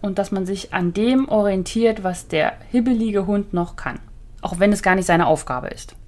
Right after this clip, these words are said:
Ja? Okay. Dann gibt's noch allgemeine Regeln beim Training mit zwei Hunden. Das heißt, einer ist steady, ja, und am besten beide. Und dann muss man beachten, dass wenn man mit zwei Hunden arbeitet, dass Hund A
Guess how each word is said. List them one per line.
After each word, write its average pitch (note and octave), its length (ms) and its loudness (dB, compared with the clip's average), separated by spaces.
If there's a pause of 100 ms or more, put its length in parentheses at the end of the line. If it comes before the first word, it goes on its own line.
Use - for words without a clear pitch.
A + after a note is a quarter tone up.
(220)
Ja? B3+ 180 -2 (440)
Okay. - 220 -14 (800)
Dann B3+ 240 2
gibt's D4 220 -2
noch B3+ 180 2
allgemeine G#3 520 2
Regeln E3 240 2
beim D3+ 120 0
Training C#3+ 340 -2
mit C#3 160 -6
zwei C#3+ 220 -6
Hunden. - 340 -8 (140)
Das D#3 160 -8
heißt, F#3 320 -2 (420)
einer E3+ 420 0
ist - 300 -8
steady, A3+ 320 0 (160)
ja, G#3+ 280 0 (220)
und F3+ 160 -4
am E3+ 140 -4
besten F#3 340 2
beide. E3+ 400 2 (380)
Und G#3 220 0
dann C4 200 8
muss B3 180 6
man G3 140 0
beachten, A#3 640 0 (360)
dass F#3+ 300 2
wenn G#3 200 4
man G3+ 260 4
mit F#3 140 0
zwei B3 260 2
Hunden A3+ 200 4
arbeitet, G#3+ 600 2
dass F#3+ 220 -2
Hund F#3 260 0
A A3 360 4